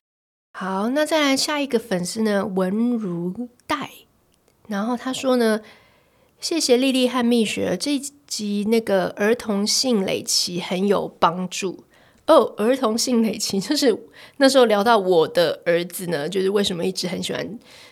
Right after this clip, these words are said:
抓他的生殖器，<laughs> 在家里抓，在学校也抓，然后还会在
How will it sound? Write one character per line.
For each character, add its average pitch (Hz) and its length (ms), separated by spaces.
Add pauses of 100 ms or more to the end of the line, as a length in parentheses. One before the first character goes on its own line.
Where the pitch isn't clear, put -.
(140)
抓 196 240
他 202 240
的 160 420 (180)
生 190 240
殖 147 140
器， - 420 (420)
<laughs> - 380
在 233 200
家 220 220
里 190 120
抓， 185 220
在 196 120
学 185 160
校 202 200
也 - 200
抓， - 160 (640)
然 - 100
后 196 60
还 196 160
会 208 400
在 196 260